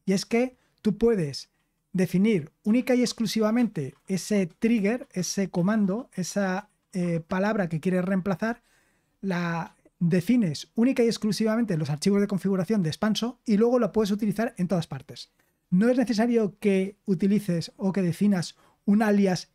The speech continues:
en cada una de las máquinas que tú tengas, sino que si tú te conectas vía S S H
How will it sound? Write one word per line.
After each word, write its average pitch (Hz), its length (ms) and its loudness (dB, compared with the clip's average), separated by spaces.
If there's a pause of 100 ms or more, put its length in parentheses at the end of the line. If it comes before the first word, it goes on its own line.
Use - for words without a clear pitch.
en 202 160 2
cada 226 280 2
una 220 200 2
de 202 100 2
las 180 240 -2
máquinas 202 380 0
que 190 80 -2
tú 175 100 -4
tengas, 214 480 -2 (320)
sino 214 340 0
que 202 120 -2
si 202 160 -6
tú - 160 -20
te 262 120 0
conectas 240 440 0
vía 202 180 2
S 196 160 -2
S 202 220 -2
H 165 360 -4